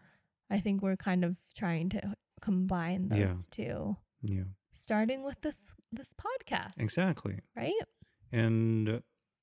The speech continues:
Speaker 2: I want to commend ourselves, commend it, commend each other for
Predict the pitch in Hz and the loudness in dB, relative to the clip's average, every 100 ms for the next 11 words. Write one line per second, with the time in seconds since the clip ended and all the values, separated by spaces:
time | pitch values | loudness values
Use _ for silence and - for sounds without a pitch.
0 | _ _ - 120 127 127 131 127 - - | _ _ -2 2 2 2 2 0 -4 -2
1 | 110 104 107 120 127 135 139 - _ _ | 2 4 2 0 -4 -6 -8 -14 _ _
2 | _ _ _ - 120 - 107 131 - 110 | _ _ _ -4 -4 -2 -4 -4 -6 -6
3 | 110 110 120 - - 110 113 120 113 113 | -4 -4 -8 -10 -6 -4 -4 -6 -10 -8
4 | 120 147 - _ _ 110 110 110 110 | -8 -10 -16 _ _ -4 0 0 -2